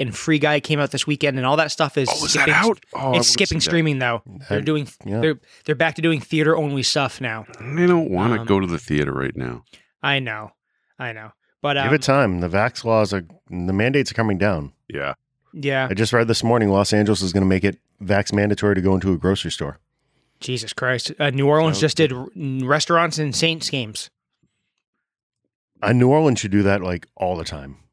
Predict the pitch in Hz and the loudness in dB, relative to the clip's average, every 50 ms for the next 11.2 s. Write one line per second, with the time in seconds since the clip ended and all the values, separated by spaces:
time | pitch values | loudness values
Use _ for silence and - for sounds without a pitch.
0 | _ - - - 110 110 - 120 101 92 101 98 87 - - 113 101 92 92 - | _ -10 -4 -4 -2 0 0 -2 0 0 0 0 0 -2 0 2 2 2 2 0
1 | - 92 85 80 143 139 170 160 208 214 175 226 208 208 190 208 202 190 165 190 | -2 -6 -6 -6 -4 0 2 2 4 4 4 4 2 2 2 0 0 0 0 0
2 | - - 202 180 156 156 165 180 185 180 175 175 - 160 165 160 - 180 170 170 | 2 2 2 2 2 0 0 2 2 2 0 0 -2 -2 -2 -2 -2 0 0 0
3 | 156 151 147 151 156 165 170 160 151 151 156 175 95 - - - - - - - | -2 0 0 0 0 0 -2 -4 -6 -8 -10 -10 -12 -14 -16 -16 -16 -16 -16 -18
4 | - - - 175 - 202 190 214 277 294 277 214 202 196 190 - - 214 156 - | -12 -8 -6 -4 -2 -2 -2 0 0 0 0 -2 -2 -6 -8 -8 -10 -12 -14 -14
5 | - - _ _ _ 220 226 233 220 190 - - 175 165 165 - 107 123 120 135 | -18 -20 _ _ _ -10 -6 -4 -4 -4 -2 -2 -2 -2 0 0 0 2 2 4
6 | 135 139 135 143 143 147 143 110 117 123 120 - 160 165 156 117 - 170 - - | 2 4 4 4 2 2 4 2 2 4 4 2 2 4 4 4 2 2 2 2
7 | 113 107 98 107 110 107 110 107 208 208 185 196 233 190 233 214 190 220 160 - | 2 4 4 4 4 4 4 2 2 2 2 2 2 4 4 2 2 2 0 -2
8 | - - - - - - 120 117 - - - 104 120 139 151 139 113 107 82 95 | -8 -14 -18 -12 -4 -4 -2 -2 -4 -4 -2 2 4 4 4 4 2 0 0 2
9 | 110 113 113 107 - 107 107 110 113 104 92 87 87 85 80 87 90 92 87 101 | 2 2 0 0 0 2 2 2 2 2 0 0 -2 -2 -2 0 0 0 2 2
10 | 98 92 82 90 90 90 82 82 90 87 80 - 92 87 85 85 85 82 80 76 | 0 0 0 -2 -4 -4 -2 -2 -4 -4 -4 -4 -6 -4 -4 -4 -4 -6 -6 -8
11 | 71 71 69 - | -8 -12 -16 -18